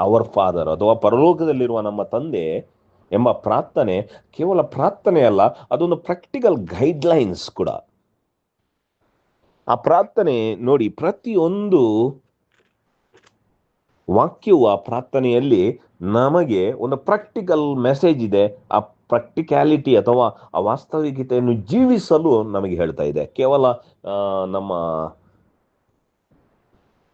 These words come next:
ನಾಲಿಗೆಯಲ್ಲಿ ಪ್ರಾರ್ಥಿಸಲು ಮಾತ್ರ ಅಲ್ಲ.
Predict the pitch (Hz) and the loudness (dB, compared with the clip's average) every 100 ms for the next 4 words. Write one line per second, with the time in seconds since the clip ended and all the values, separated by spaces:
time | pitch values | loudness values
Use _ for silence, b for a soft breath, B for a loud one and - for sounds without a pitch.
0 | _ _ _ _ _ _ _ _ _ 90 | _ _ _ _ _ _ _ _ _ -2
1 | 92 107 117 107 95 92 - 117 - 151 | 0 2 2 0 0 -4 -2 -2 -2 -4
2 | 135 117 101 80 - 67 65 | -2 -2 -2 -6 -6 -8 -8